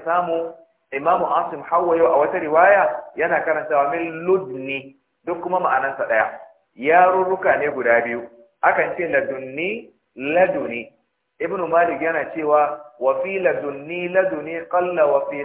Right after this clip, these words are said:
qadni wa qasmi al-hasbu aidan qad yash." Ma'ana kana iya sa shadda ka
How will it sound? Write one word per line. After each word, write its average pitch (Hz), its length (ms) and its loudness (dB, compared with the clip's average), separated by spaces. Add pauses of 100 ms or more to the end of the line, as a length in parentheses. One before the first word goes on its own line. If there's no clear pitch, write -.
qadni 147 460 -2
wa 143 240 0
qasmi 175 340 -4
al-hasbu 147 600 -6
aidan 165 420 -2
qad 135 200 -2
yash." 143 240 2 (960)
Ma'ana 143 360 4
kana 185 200 2
iya 165 160 0
sa 165 80 0 (120)
shadda 165 360 0
ka 131 80 -4